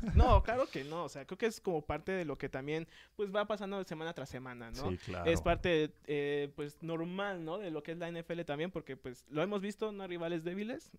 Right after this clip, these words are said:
Speaker 1: Ujú.
Speaker 2: Simplemente hay como rivales que pueden ser como
Speaker 1: Mejores
Speaker 2: más
Speaker 1: que otros.
Speaker 2: complicados.
Speaker 1: <laughs>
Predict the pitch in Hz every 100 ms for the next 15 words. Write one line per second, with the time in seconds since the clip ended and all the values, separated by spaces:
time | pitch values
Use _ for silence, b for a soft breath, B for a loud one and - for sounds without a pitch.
0 | - 104 151 170 160 165 160 165 156 143
1 | 131 B B B B 156 165 175 170 160
2 | 151 185 185 202 190 - - 139 143 143
3 | 147 - 120 113 156 - 185 196 - 180
4 | 202 165 254 277 226 - 285 - -